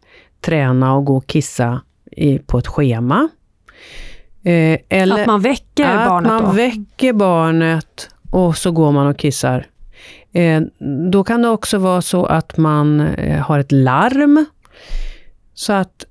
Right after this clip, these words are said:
Speaker 1: larmet känner av att det är på väg att bli kiss, kiss, alltså att barnet är på väg att kissa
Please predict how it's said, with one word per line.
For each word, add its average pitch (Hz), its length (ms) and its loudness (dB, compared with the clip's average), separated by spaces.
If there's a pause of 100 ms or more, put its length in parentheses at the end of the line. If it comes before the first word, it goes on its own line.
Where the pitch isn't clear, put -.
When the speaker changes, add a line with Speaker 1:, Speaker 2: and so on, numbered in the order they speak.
(380)
Speaker 1:
larmet 233 840 2
känner 160 460 0
av 180 640 2
att 135 300 -4
det 143 140 2
är 135 40 0
på 147 240 -2
väg 139 520 0
att 131 120 2
bli 131 400 2
kiss, - 520 -4 (140)
kiss, - 440 -4
alltså 156 220 -2
att 151 180 -6
barnet 143 300 0
är - 40 -20
på 151 120 -4
väg 135 260 0
att 131 80 -6
kissa - 400 -4